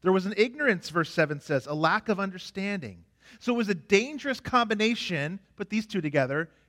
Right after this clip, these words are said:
ignorance and arrogance. What does that pr-, produce? Putting those two words together, not good, right? Ignorance with arrogance. That's what Paul is, how he's describing the false teachers. And it didn't produce love and pure hearts.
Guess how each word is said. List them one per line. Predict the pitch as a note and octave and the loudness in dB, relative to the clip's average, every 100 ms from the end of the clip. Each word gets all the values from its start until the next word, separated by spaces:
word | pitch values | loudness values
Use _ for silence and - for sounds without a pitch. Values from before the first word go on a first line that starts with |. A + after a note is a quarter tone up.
| - | -4
ignorance | E3 E3+ D#3 D3+ | -4 -2 -4 -4
and | D#3+ | 2
arrogance. | D#3 D3+ - G#2+ - - _ _ _ _ _ | 4 4 -2 -8 -10 -20 _ _ _ _ _
What | G#3 | -4
does | E3 | 4
that | E3 G3 - | 6 4 2
pr-, | E3 | -10
produce? | C3 D3 D3 B2 - - _ _ _ _ _ _ - | -6 -4 -4 -6 -10 -20 _ _ _ _ _ _ 0
Putting | G#3 F#3 | 2 4
those | F#3+ | 2
two | - G3 | 2 0
words | F3 E3+ - | 2 0 -4
together, | D3 E3 D3+ C#3 | 4 6 6 4
not | E3 C#4 | -2 -2
good, | - A#3 B2+ | 0 0 2
right? | A#2+ E3+ G3+ _ _ _ _ _ | 2 2 0 _ _ _ _ _
Ignorance | E3+ F3+ F#3 E3 C#3+ | 0 2 0 0 2
with | F#3 F#3 | 2 4
arrogance. | G#3 G#3+ G#3 A#3 D4 - - _ _ _ _ _ _ _ _ _ _ | 2 4 4 2 0 -12 -20 _ _ _ _ _ _ _ _ _ _
That's | C3 | -4
what | D#3 | -2
Paul | D#3 E3 E3+ | 4 4 4
is, | - | -4
how | D#3+ F3+ | 0 2
he's | F#3+ | 2
describing | F#3+ - G#3 A#3+ F3 | -2 -4 -2 -2 -4
the | D#3 | -6
false | E3+ F3 | -8 -10
teachers. | - A#3 - F#2 - _ _ _ _ _ _ _ _ _ _ _ _ _ - A3 | -10 -14 -14 -18 -20 _ _ _ _ _ _ _ _ _ _ _ _ _ -20 0
And | E3+ | 2
it | E3+ | 4
didn't | G3+ C#4 | 4 2
produce | - C4+ B3+ - | -2 -6 -6 -6
love | G3+ A3+ A3+ C3+ B2 | -4 0 0 -2 -8
and | - | -12
pure | - G3+ | -4 -4
hearts. | F#3+ G#3 D3 - - - | 0 0 0 -4 -20 -20